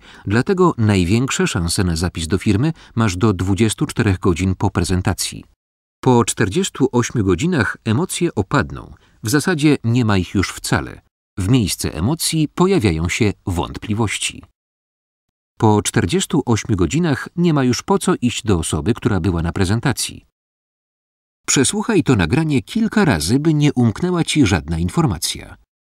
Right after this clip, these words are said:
Przygotuj się do prezentacji zgodnie z tym, co słyszysz. Wyćwicz rozpoczęcie prezentacji i przedstawienie prelegenta, a ponad wszystko zachowuj się jak osoba biznesu,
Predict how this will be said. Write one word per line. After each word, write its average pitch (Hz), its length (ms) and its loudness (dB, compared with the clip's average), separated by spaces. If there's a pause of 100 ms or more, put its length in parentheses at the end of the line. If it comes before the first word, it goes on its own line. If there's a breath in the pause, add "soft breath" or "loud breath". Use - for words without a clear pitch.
(140)
Przygotuj 107 460 2
się 110 160 2
do 95 100 0
prezentacji 98 600 0
zgodnie 87 440 0
z - 100 -4
tym, 58 260 -12
co 92 140 -6
słyszysz. - 580 -4 (500)
Wyćwicz 180 640 -2
rozpoczęcie 104 720 0
prezentacji 101 800 -4
i 117 120 0
przedstawienie 92 760 0
prelegenta, 92 720 -2 (240)
a 165 200 -2
ponad - 340 0
wszystko - 500 -4 (280 loud breath)
zachowuj 139 540 0
się 131 120 0
jak 110 140 0 (120)
osoba 120 400 0
biznesu, 90 640 -2